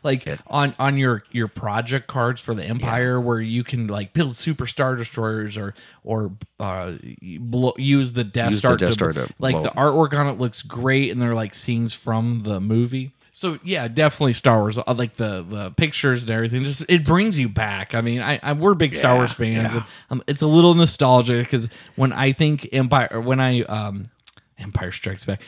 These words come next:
Speaker 1: when I think of New Hope, I just remember being a kid and, and watching that for the
Speaker 2: Oh,
Speaker 1: first
Speaker 2: yeah.
Speaker 1: time. And, you know, I had the, the Star Wars, uh, tradable,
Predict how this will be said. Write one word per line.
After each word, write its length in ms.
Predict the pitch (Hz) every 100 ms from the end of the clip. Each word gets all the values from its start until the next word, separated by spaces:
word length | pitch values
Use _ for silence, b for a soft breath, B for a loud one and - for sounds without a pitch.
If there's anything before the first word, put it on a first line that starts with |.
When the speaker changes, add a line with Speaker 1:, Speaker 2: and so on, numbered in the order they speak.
| B B
Speaker 1:
when 120 | 143
I 80 | 147
think 240 | 160 175
of 80 | 139
New 200 | 123 117
Hope, 260 | 117 110 117
I 80 | 131
just 220 | 156 -
remember 440 | 135 120 117 113
being 280 | 101 107 107
a 60 | 95
kid 320 | - 101 101
and, 180 | 98 98 -
and 220 | 101 101
watching 500 | 98 95 92 - 107
that 120 | 110 90
for 80 | 101
the 80 |
Speaker 2:
Oh, 40 | 120
Speaker 1:
first 220 | 120 -
Speaker 2:
yeah. 120 | 113
Speaker 1:
time. 240 | 117 120 120
And, 100 | 113 B B
you 80 | 151
know, 100 | 147
I 80 |
had 220 | 147 151 139
the, 200 | 123 113 B B B
the 100 | 123
Star 320 | - 147 139
Wars, 360 | 135 131 123 120
uh, 340 | 110 110 98 - - - - -
tradable, 520 | - 131 127 123